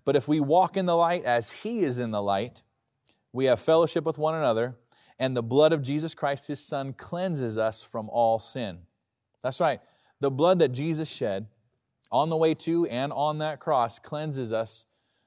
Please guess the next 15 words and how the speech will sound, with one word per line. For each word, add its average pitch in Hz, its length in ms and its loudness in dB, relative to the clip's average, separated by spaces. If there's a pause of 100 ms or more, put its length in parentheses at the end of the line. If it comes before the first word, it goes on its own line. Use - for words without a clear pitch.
(100)
from 117 220 -6
all 110 180 2
sin. 87 460 -8 (1120)
Washes 120 520 -2
us 101 140 -6
white 117 240 0
as 135 140 -4
snow, 95 380 -8
as 98 180 -8
that 95 140 -4
old 101 200 -4
hymn 95 220 -10
says. 90 440 -16 (200)
Amen. 120 580 -6 (1080)
Amen. 113 420 -2